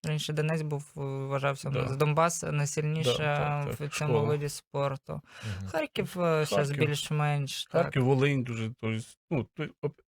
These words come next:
Speaker 1: Ну, на жаль, з початку війни взагалі мало. Багато хто поїхав,
Speaker 2: Так,
Speaker 1: е,
Speaker 2: так,
Speaker 1: п-,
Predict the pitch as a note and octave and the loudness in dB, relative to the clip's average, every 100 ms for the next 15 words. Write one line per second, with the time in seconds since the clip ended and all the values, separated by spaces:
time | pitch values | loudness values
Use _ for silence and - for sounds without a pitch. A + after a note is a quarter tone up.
0 | _ _ - - - - C4+ C4+ C#4 C4+ | _ _ -12 -10 -10 -4 -2 2 2 0
1 | - A#3 B3 B3+ - A#3+ B3 B3+ A3 G#3 | -4 -2 -2 -2 0 0 2 0 0 0
2 | G#3+ B3 G#3 C#3+ C#3 D#3 D3+ D3 D3+ D#3 | 0 2 2 0 -2 -4 -2 0 2 2
3 | D3+ B2+ B2 C3+ C#3 D3 D#3+ D3 - D3 | 2 2 -2 -4 -2 0 0 -2 -6 -2
4 | D#3+ F#3 F#3 F3 B3+ D#3+ D#3 D3 A#2+ | 0 0 0 2 2 2 2 0 -2